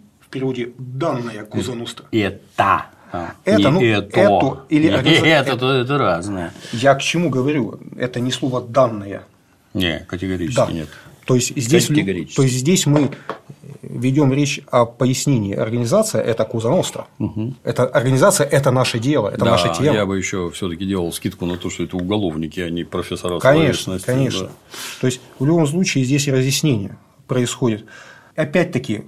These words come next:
Speaker 1: почему было произнесено
Speaker 2: Я замечу ещё, что
Speaker 1: Да.
Speaker 2: в английском языке, когда говорят «this country», «this ка-», как наши идиоты всё время переводят, «в этой стране».
Speaker 1: Мгм.
Speaker 2: Это подразумевается «наша страна».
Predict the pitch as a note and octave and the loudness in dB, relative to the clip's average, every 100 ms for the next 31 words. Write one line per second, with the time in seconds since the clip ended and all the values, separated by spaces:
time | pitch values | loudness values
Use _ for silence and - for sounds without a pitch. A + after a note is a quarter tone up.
0 | - C3+ - D#3+ F#3+ C#3 B2+ C3 C#3 C#3 | -4 -2 2 4 4 4 2 4 4 2
1 | B2 B2+ - C#3+ C#3+ G#2+ F#2+ G2 G#2 G2 | 2 0 0 2 2 2 2 0 2 0
2 | - E2 - E2+ - E2+ D#2 D#2 D2 C#2+ | -2 -6 -8 -10 -6 -4 -2 -4 -4 -8
3 | D2 _ - - - F2+ G2 F#2+ G#2 - | -14 _ -12 -12 -8 -4 0 0 0 0
4 | F2+ F2 F2 G2 E2 F2 F2 F2 D#2 F#2+ | -4 -2 -2 -4 -2 -2 -2 -2 -4 0
5 | A#2+ A2+ - C#3 C#3+ - G2+ F2 - - | 2 0 0 2 4 2 -2 -6 -12 -16
6 | - - - _ - F2+ - - - F2 | -16 -18 -20 _ -4 -4 -4 -8 -8 -8
7 | F2+ - G2 F#2 F2 E2 F#2+ G#2 F#2 - | -6 -4 -4 -2 -4 -2 -2 -2 -4 -4
8 | E2+ E2 D#2+ F2+ E2 D#2+ - - A2+ G2+ | -4 -4 -4 -4 -4 -6 -8 -2 2 2
9 | - G2 E2 - - F#2+ F#2+ E2+ D#2+ A#2 | 2 -2 -2 -2 0 2 2 0 0 0
10 | A#2 A#2 - _ _ _ _ _ _ - | 0 -4 -10 _ _ _ _ _ _ -12
11 | F#2+ - A2 A2 A#2 A#2+ A2+ - F#2 F2+ | -10 0 2 4 4 4 4 2 -2 -4
12 | _ - A#2 D#3+ A#2+ - E2 - F#2+ F2+ | _ 0 4 4 2 -2 -8 -6 -4 -4
13 | E2 F#2 | -6 -10